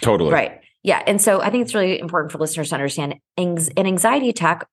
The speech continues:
Speaker 2: again, totally okay to use that language if, if that works for you, but that's, that's not a, um, that's not a clinical term.
Speaker 1: That's
Speaker 2: It's
Speaker 1: right.
Speaker 2: sort of like a, a term that's evolved, you know, out in the world, but it's not something that clinicians use. It's not, um, it's not a diagnostic,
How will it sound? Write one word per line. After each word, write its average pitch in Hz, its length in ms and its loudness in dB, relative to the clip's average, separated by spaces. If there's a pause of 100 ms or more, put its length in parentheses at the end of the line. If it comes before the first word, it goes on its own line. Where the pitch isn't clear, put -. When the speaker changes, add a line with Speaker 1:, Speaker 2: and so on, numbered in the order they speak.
Speaker 2:
again, 165 300 -2
totally 220 340 2
okay 180 220 0
to 151 40 -4
use 131 280 -6
that 123 180 -4
language 143 380 0
if, 135 180 -4
if 139 160 -2 (220)
that - 180 -2
works 208 260 0
for 214 120 -2
you, 165 320 2
but 165 200 0
that's, 165 360 -2
that's 180 180 0
not 196 160 2
a, 180 220 -2
um, 147 320 -2 (260)
that's 160 140 -2
not 214 100 4
a 202 80 2
clinical 147 520 -4
term. - 260 -8 (280)
Speaker 1:
That's 87 160 -2
Speaker 2:
It's - 40 4
Speaker 1:
right. 147 100 0
Speaker 2:
sort 160 180 4
of 160 200 2
like 160 200 2
a, 127 360 2
a 156 100 0
term 151 420 0
that's 143 180 0
evolved, 139 600 0
you 151 120 -4
know, 117 340 0
out 135 160 2
in 139 80 -4
the 160 80 0
world, 170 400 2
but 160 80 0
it's - 160 -2
not - 120 0
something 147 300 -4
that 139 160 -6
clinicians 131 500 -8
use. 131 180 -4
It's - 180 -10
not, 131 320 0 (320)
um, 131 460 0 (180)
it's - 120 -8
not 170 140 4
a 156 60 2 (500)
diagnostic, - 720 -2